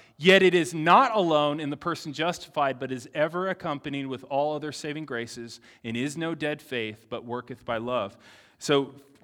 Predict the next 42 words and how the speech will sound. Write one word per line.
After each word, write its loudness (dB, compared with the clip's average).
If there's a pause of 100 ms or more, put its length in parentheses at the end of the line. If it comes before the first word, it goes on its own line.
(120)
we're -4
saved 0
by 6
faith -2
alone, -2
but -6
that -2
faith -6
is -12
never -6
alone. -8 (840)
We're -10
saved -2
by 0
faith -6
alone, -6
but -8
that -8
faith -8
is -18
never -8
alone. -6 (180)
Why 12
is 8
that 6
faith 2
never 4
alone? 4 (640)
That 2
faith -2
is -4
never 2
alone, 2
guys, 0
because -6
true -6
saving -6
faith -4 (260)
unites 0
us -10
to -10
Jesus. -10